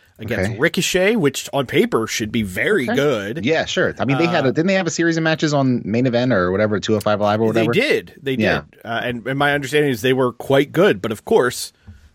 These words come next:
Speaker 1: they're on Main Event, so
Speaker 2: Sure.
Speaker 1: who cares?
Speaker 2: Yeah, tree falling in the woods.
Speaker 1: Um, you know, the, the Paul London and Akio of their time.
Speaker 2: Oh, God. Whew.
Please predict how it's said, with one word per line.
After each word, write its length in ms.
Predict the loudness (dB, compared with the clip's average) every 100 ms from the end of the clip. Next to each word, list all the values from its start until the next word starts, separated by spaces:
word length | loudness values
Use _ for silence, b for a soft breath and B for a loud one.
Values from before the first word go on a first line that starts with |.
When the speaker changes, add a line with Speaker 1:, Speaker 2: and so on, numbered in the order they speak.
| -6
Speaker 1:
they're 180 | 0 2
on 120 | 2
Main 160 | 2 4
Event, 260 | 2 -2 _
so 360 | -16 -12 -12 -12 _ _ _ _
Speaker 2:
Sure. 360 | -2 2 2 -2 _ _
Speaker 1:
who 160 | -16 -6
cares? 180 | -4 -2
Speaker 2:
Yeah, 120 | -2
tree 200 | 0 0
falling 240 | 2 2 2
in 80 |
the 60 | 0
woods. 460 | -2 -4 -6 -6 0
Speaker 1:
Um, 600 | 2 4 4 0 -4 -8
you 140 | -6 -6
know, 80 | -4
the, 240 | -4 -4
the 200 | -2 -4
Paul 300 | 0 4 4
London 540 | 4 2 2 0 -2 -4
and 200 | -4 -4
Akio 680 | 0 0 2 4 4 2 -4
of 120 | -6
their 160 | -6 -4
time. 420 | -4 -4 -4 -12 -20 b b b b b -20 -6 0
Speaker 2:
Oh, 180 | 0 2
God. 180 | 0 0
Whew. 200 | 0 -2